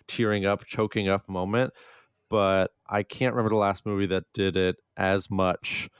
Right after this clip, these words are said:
or as intensely as this movie did. And yes, the plot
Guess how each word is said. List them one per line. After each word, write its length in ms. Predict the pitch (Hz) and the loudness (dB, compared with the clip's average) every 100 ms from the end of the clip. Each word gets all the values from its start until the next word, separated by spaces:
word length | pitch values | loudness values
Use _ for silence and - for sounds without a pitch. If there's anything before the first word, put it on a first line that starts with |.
| _ - | _ -4
or 120 | 101 | 0
as 220 | 92 101 | 2 0
intensely 760 | 95 90 110 98 - 92 85 - | -2 -2 -4 -4 -8 -4 -2 0
as 240 | 95 85 | 0 0
this 200 | 92 85 | -2 -2
movie 280 | 92 78 85 | -4 -2 -2
did. 300 | 82 82 98 - - | -2 -2 -4 -14 -6
And 200 | 135 139 | -2 0
yes, 260 | 135 139 - | 0 0 -2
the 100 | 127 | -4
plot 520 | - 113 110 117 117 | -4 0 2 2 0